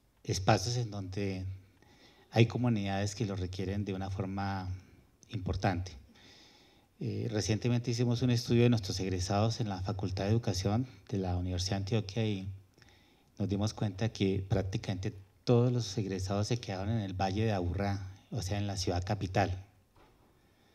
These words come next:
y no los encontramos en la periferia. Y la pregunta es, ¿qué es lo que está ocurriendo?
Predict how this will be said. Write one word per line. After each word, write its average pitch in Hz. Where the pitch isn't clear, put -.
y 123
no 104
los 123
encontramos 101
en 113
la 98
periferia. 95
Y -
la 92
pregunta 95
es, 101
¿qué 104
es 101
lo 113
que 113
está 95
ocurriendo? 95